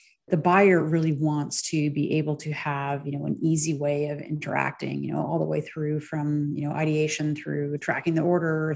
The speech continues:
through, you know, invoicing, and ultimately just their overall engagement and working with, with a distributor. And if you are not providing tools to them that make that easy, they are going to go elsewhere. There's just, there's a now kind of table stakes in terms of what it is that,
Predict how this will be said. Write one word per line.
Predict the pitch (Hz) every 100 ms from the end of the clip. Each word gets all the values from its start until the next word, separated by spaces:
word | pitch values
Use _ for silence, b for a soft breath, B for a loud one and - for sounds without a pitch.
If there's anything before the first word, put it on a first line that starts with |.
| -
through, | 151 147
you | 139
know, | 147
invoicing, | - 165 160 160 151 151 147 143 B B B B
and | 151
ultimately | 180 185 202 - 165 160
just | 160 151 - B B
their | 147 -
overall | 165 156 151 147 147 147 143
engagement | 156 151 160 151 139
and | 139
working | 151 143 147
with, | 139 143 - - -
with | 156 151
a |
distributor. | 147 147 220 196 - - -
And | - 151 B B B B _
if | 185 202
you | 214 190
are | 196
not | 175 180 185 -
providing | 180 151 139 160 151 143 147 -
tools | 185 175 160 -
to | 135
them | 131 127 123 - -
that | 151 -
make | 151 147
that | 143 139 -
easy, | 151 156 175 214 220 _ _ 165
they | 170
are | 175
going | 156 160
to | 165 156
go | 170 -
elsewhere. | 151 - - - - -
There's | 147 147
just, | - 160 -
there's | 147 151
a | 147
now | 151 165 170
kind | 175 151
of | 147
table | 226 240
stakes | 165 - - -
in | 147
terms | - 147 147
of | 143
what | 156
it | 156
is | 147 151 143
that, | 147 139 147